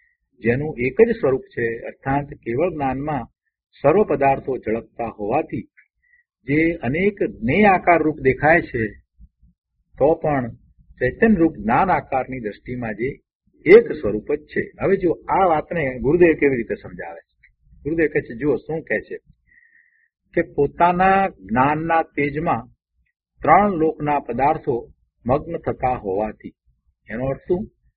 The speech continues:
કે ત્રણ લોકના પદાર્થો જ્ઞાનમાં જણાતા હોવાથી, ત્રણ લોકના પદાર્થો જ્ઞાનમાં જણાતા હોવાથી,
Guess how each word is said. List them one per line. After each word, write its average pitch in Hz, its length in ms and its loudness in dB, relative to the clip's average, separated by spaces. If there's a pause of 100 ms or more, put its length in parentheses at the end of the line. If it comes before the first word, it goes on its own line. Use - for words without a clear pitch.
(160)
કે 131 80 -4
ત્રણ 175 500 0
લોકના 151 420 0
પદાર્થો 120 880 -4
જ્ઞાનમાં 113 640 -6
જણાતા 110 640 -8
હોવાથી, 98 640 -10 (1120)
ત્રણ 160 200 2
લોકના 139 440 -2
પદાર્થો 120 720 -8
જ્ઞાનમાં 120 540 -6
જણાતા 101 480 -10
હોવાથી, 92 600 -20